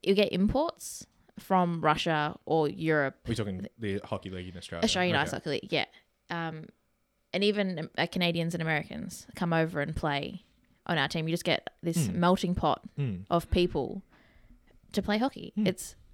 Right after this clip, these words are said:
Speaker 1: very weird. <laughs>
Speaker 2: I think our basketball is getting a bit like that. I know that someone got signed up recently in our basketball for, like, a huge, huge amount of money just 'cause he's a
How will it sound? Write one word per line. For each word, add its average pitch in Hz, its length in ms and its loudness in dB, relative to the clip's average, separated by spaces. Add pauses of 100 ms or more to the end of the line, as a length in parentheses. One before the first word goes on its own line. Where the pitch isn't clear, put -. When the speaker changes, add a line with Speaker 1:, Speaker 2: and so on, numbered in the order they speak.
(280)
Speaker 1:
very 160 240 0
weird. 156 240 -2
<laughs> - 1600 -6
Speaker 2:
I - 40 -6
think 180 140 2
our 104 120 0
basketball 98 480 -4
is 92 80 -6
getting 92 180 -8
a 95 40 -14
bit 92 160 -8
like 87 160 -12
that. 92 160 -6
I 107 60 -2
know 113 180 0
that 95 120 -2 (140)
someone 107 380 -12
got 92 140 -6
signed 95 260 -8
up 87 100 -14
recently 90 380 -14
in 90 60 -8
our 90 120 -8
basketball 90 580 -8 (140)
for, - 140 -18
like, 92 140 -12
a - 60 -20
huge, 95 600 -6
huge 98 280 -8
amount 90 180 -6
of 92 60 -6
money 90 260 -6
just 92 240 -10
'cause - 120 -18
he's 92 160 -12
a 87 60 -14